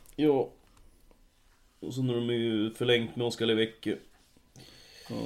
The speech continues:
Speaker 1: Så
Speaker 2: tapp-
Speaker 1: förlängde de ju med Christiansen och sen sålde de honom.
Speaker 2: Ja, de tappar ju Christiansen, Berget, Eikrem och, eh, vad heter han? Anton Tinnerholm.
Speaker 1: Och Hats-, Ha-, Hadzikadunic, mittbacken där.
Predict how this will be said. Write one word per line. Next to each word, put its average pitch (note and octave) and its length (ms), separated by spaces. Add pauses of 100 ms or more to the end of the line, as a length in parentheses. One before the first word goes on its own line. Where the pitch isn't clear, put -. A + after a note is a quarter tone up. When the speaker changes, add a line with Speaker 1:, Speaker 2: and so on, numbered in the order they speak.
(280)
Speaker 1:
Så - 40
Speaker 2:
tapp- A#2 180
Speaker 1:
förlängde E3 360
de D#3+ 120
ju C#3 60
med C3+ 120
Christiansen C3+ 680
och B2 200
sen C3 160
sålde C3 300
de A2 100
honom. F#2+ 260 (140)
Speaker 2:
Ja, A#2 380 (300)
de A#2+ 120
tappar B2 300
ju B2 80
Christiansen, A#2 720
Berget, G#2+ 600 (140)
Eikrem G#2+ 680 (920)
och, - 480
eh, - 420
vad A2 120
heter G#2 180
han? F#2 120
Anton A2 300
Tinnerholm. G#2 800 (200)
Speaker 1:
Och A2 760
Hats-, - 420
Ha-, B2 420
Hadzikadunic, B2+ 1500 (240)
mittbacken A#2 580
där. G2+ 140